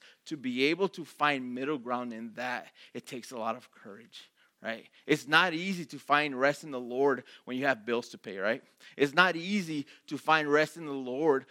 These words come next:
when you'd rather be doing other things, if we're really honest with each other, right? It's not easy to read your Bible when, when, when, when you have to get up an hour extra before you go to work or stay up later. I don't know if you're a night owl or a morning person.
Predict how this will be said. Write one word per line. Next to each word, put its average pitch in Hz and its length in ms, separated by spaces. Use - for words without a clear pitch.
when 143 240
you'd 151 300
rather 180 300
be 165 180
doing 156 260
other 147 240
things, 123 580
if 123 100
we're 147 100
really 139 340
honest 135 300
with 117 120
each 120 200
other, 110 180
right? 123 320
It's - 180
not 147 180
easy 135 360
to 123 360
read 131 300
your 156 80
Bible 123 540
when, 120 340
when, 131 260
when, 127 260
when 135 140
you 127 80
have 147 160
to 160 80
get 135 160
up 147 160
an 131 240
hour 156 420
extra 131 380
before 117 320
you 120 100
go 120 120
to 117 60
work 113 340
or 135 100
stay 139 340
up 127 180
later. 120 240
I 117 120
don't 120 80
know 120 80
if 120 60
you're 113 160
a - 20
night 127 260
owl 139 220
or 135 260
a 113 80
morning 120 320
person. 107 420